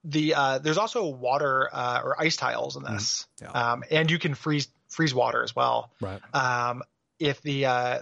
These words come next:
Speaker 1: the water, it's an ice tile, if it gets hit twice, it turns into water.
Speaker 2: Mm-hmm.
Speaker 1: So the first time you're on it, it's fine, and then it eventually,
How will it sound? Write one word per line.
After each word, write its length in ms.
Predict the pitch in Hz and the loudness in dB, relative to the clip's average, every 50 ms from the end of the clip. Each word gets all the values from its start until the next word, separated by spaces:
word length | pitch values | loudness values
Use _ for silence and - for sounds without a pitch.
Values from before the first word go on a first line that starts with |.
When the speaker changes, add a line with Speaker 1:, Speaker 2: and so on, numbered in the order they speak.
| - | -4
Speaker 1:
the 320 | - 127 123 120 123 127 - | -4 -2 0 0 0 0 -2
water, 400 | 147 135 135 147 156 160 165 156 | -2 0 2 4 4 4 4 2
it's 160 | 151 139 - | 0 -2 -4
an 80 | - 160 | -4 -4
ice 120 | 185 175 - | -4 -2 -2
tile, 240 | 185 175 170 165 | -2 -2 0 0
if 120 | 156 135 - | 0 -2 -2
it 40 | 135 | -4
gets 180 | 139 143 - | -6 -4 -4
hit 160 | - 160 - | -4 -6 -6
twice, 360 | - - - 143 139 143 - - | -6 -4 0 2 2 2 0 -2
it 80 | 143 | -4
turns 220 | - 127 135 131 117 | -4 -2 -2 -2 -2
into 140 | 123 120 | -2 -2
water. 340 | 120 120 120 113 113 - - - - - _ - | 0 2 2 0 0 -2 -6 -8 -10 -12 _ -4
Speaker 2:
Mm-hmm. 140 | 117 107 135 - _ _ _ - | -4 -2 -4 -6 _ _ _ -6
Speaker 1:
So 160 | - - 131 | -2 0 0
the 100 | 131 123 | 0 0
first 240 | 110 156 151 139 - | 2 2 0 2 2
time 180 | 156 147 143 | 0 0 0
you're 120 | 139 135 131 | 0 0 0
on 120 | 127 127 | 0 0
it, 100 | 127 123 | -2 -6
it's 120 | 123 - | -8 -6
fine, 360 | - - 202 208 196 190 185 180 | -2 0 0 2 2 0 0 -2
and 220 | - 147 139 131 | -2 -2 -2 0
then 100 | 135 127 | 2 2
it 80 | 127 127 | 2 2
eventually, 540 | 120 120 127 127 120 - 131 123 123 120 | 2 0 0 0 0 0 2 2 0 0